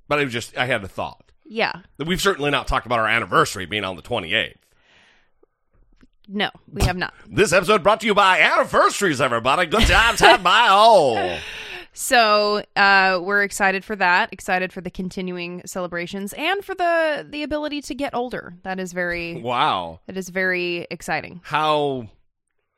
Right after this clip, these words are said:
Speaker 1: existential of you.
Speaker 2: Well,
Speaker 1: I don't
Speaker 2: aren't
Speaker 1: know if that really
Speaker 2: well, don't you
Speaker 1: applies,
Speaker 2: feel
Speaker 1: but
Speaker 2: lucky to be, have the opportunity to continue this thing called life?
Speaker 1: Yes. Yes, I do. No, I'm an ungrateful fuck, Brittany Page. <laughs>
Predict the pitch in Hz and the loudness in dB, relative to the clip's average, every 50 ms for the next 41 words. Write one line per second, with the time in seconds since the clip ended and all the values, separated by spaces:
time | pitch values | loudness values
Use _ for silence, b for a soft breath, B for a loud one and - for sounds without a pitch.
0 | _ _ _ - 156 - - - 170 - - - 190 240 302 - - 127 104 95 | _ _ _ -10 -10 -8 -8 -6 -6 -4 -2 0 0 0 0 -2 -6 -6 -6 -8
1 | 82 92 90 73 - - _ _ _ _ _ _ _ _ - 240 240 233 247 277 | -10 -10 -12 -14 -14 -16 _ _ _ _ _ _ _ _ -6 -2 -2 0 0 -2
2 | - - 220 214 220 208 190 - 196 180 170 185 185 233 226 240 - - - - | -2 -2 -2 -2 -2 -4 -6 -6 -8 -8 -6 -6 -4 -4 -2 -2 -2 -2 -2 -2
3 | 76 - 185 185 180 185 180 175 - 214 226 277 294 - - 185 180 180 180 175 | -2 -2 -4 -2 -2 -2 -4 -4 -4 -8 -10 -10 -12 -12 -12 -12 -12 -10 -10 -8
4 | 165 160 170 175 - _ - - _ _ - 170 185 175 175 175 175 170 170 - | -8 -8 -8 -10 -12 _ -20 -20 _ _ -12 -8 -8 -6 -6 -4 -4 -4 -4 -6
5 | 180 - - 196 180 175 175 175 185 208 233 - - 180 - - 180 160 - - | -8 -12 -10 -8 -8 -8 -8 -8 -8 -10 -10 -14 -16 -16 -14 -12 -12 -12 -10 -10
6 | 175 165 170 170 170 170 190 214 233 - - 180 - - - 160 160 170 165 180 | -10 -10 -8 -10 -10 -10 -10 -12 -12 -12 -14 -14 -14 -12 -12 -12 -12 -10 -10 -10
7 | 160 156 - 165 160 160 196 214 _ _ _ _ _ _ _ _ _ _ _ _ | -10 -8 -6 -6 -6 -6 -6 -10 _ _ _ _ _ _ _ _ _ _ _ _
8 | _ B B B B B B B B 131 127 127 110 90 73 - - - - - | _ B B B B B B B B -2 0 0 0 0 -2 -8 -14 -16 -16 -18
9 | - _ _ - 113 117 107 - - 110 101 92 80 90 85 90 - 185 180 151 | -20 _ _ -6 -4 -4 -4 -4 -4 -4 -6 -6 -6 -10 -6 -2 0 0 2 2
10 | 160 185 202 202 196 170 151 139 160 160 151 123 143 139 127 - - 113 110 101 | 2 2 2 0 -2 -4 -2 0 0 0 0 0 0 -2 -2 -2 -6 -8 -8 -6
11 | - - 113 82 - - - - 330 - - - 571 - - - - - - - | -4 -4 -4 -4 -4 -8 -6 -4 -4 0 2 2 2 2 2 -4 -6 -4 -2 -2
12 | 440 - - - 330 - - - - | -2 -2 -2 -4 -4 -4 -4 -6 -8